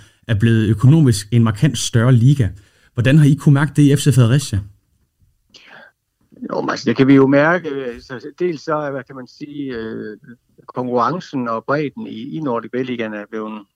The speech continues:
Speaker 2: øh, kraftigt for-, forbedret eller forøget. Øh, alle hold er gode, øh, synes jeg.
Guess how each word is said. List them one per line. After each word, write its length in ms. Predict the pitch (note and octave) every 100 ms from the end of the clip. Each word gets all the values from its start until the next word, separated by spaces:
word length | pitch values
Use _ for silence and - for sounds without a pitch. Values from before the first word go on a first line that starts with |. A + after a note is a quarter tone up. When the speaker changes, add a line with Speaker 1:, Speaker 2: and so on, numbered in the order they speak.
| -
Speaker 2:
øh, 480 | - G2+ G#2 A2+ G#2+ A2 A#2+ A2 - _ -
kraftigt 560 | - D#3 - A#2 G2 -
for-, 220 | A2+ -
forbedret 540 | - - C#3 D#3 G#2 -
eller 340 | A#2 A2 A2 G#2+
forøget. 420 | - B2 D#3 C3 G2+ _ _ _ _ -
Øh, 240 | A#2 A2 A2 -
alle 220 | B2 D3
hold 220 | B2+ D3
er 60 | A#2
gode, 400 | B2+ C#3 D#3+ E3+ _ -
øh, 60 | A#2+
synes 240 | - C3
jeg. 160 | A#2